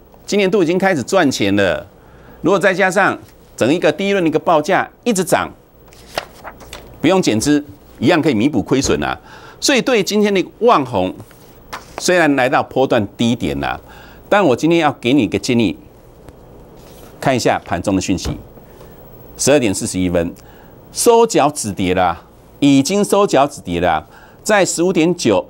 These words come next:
买进低阶，当时候一个价格，旺宏在十五点八五，你去对时对价。我今天旺宏利用大盘嘛，跌了一百二十一点，买进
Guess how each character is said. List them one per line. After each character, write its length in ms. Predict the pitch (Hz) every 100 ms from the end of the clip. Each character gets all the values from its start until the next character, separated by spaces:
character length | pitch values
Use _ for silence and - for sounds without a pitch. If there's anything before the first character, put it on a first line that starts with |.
| - -
买 220 | 98 85
进 260 | - 151 104
低 220 | 113 107
阶， 300 | 101 92 87 - - - -
当 200 | - 175
时 60 | 180
候 100 | 165
一 60 | 120
个 120 | 120
价 280 | - 160 110
格， 260 | 82 78 -
旺 120 | - 120
宏 100 | 101
在 140 | 123
十 160 | - 104
五 80 |
点 140 | 104 73
八 180 | - 85
五， 60 |
你 80 | 80
去 140 | 87 139
对 180 | 131
时 100 | 101
对 160 | 98 95
价。 220 | 98 76 - - - -
我 140 | 131
今 140 | 147 220
天 120 | 226 -
旺 200 | 247 175
宏 160 | 123 -
利 60 | 185
用 120 | 170
大 260 | 190 165 113
盘 200 | 101 92
嘛， 220 | 82 92 - -
跌 100 | 135
了 60 | 151 -
一 80 | 190
百 180 | 120 113
二 140 | 156
十 100 | 139
一 60 | 131
点， 200 | 104 80 - - -
买 200 | 127 135
进 240 | 240